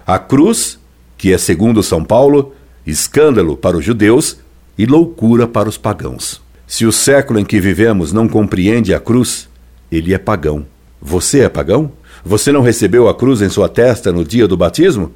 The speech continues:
Você não quer seguir a Jesus crucificado? O catolicismo é a religião da cruz. No Calvário, lembra São Luís de Montfort,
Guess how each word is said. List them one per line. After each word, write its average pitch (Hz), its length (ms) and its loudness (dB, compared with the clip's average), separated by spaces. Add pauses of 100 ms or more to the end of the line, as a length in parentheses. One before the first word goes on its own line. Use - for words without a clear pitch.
(200)
Você 85 240 -2
não 104 120 0
quer 107 200 0
seguir 95 340 0
a 90 40 2
Jesus 80 400 -4
crucificado? 87 760 -4 (320)
O 92 80 -2
catolicismo 139 840 0 (260)
é 80 100 -2
a 71 60 -2
religião 98 600 0
da 90 120 -2
cruz. - 500 -14 (460)
No 65 120 -14
Calvário, 104 640 0 (440)
lembra 95 440 0
São 107 280 0
Luís 98 420 0
de 92 80 0
Montfort, 110 560 0